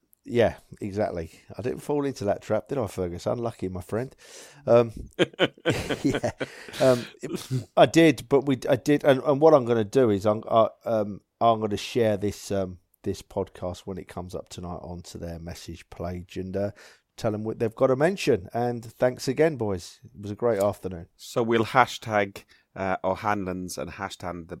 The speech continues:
Speaker 2: the, the, the Blind Pig, and also use our hashtag, which is Guns and Ribbons on Twitter.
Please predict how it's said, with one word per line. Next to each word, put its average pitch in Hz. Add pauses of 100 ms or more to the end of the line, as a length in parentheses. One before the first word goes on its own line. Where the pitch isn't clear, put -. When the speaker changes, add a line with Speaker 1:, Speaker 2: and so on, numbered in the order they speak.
Speaker 2:
the, 87
the, 82
the 82
Blind 82
Pig, 85 (420)
and 92
also 92
use 95
our 101
hashtag, 82
which -
is 87
Guns 85 (100)
and 85
Ribbons 80
on 76 (160)
Twitter. -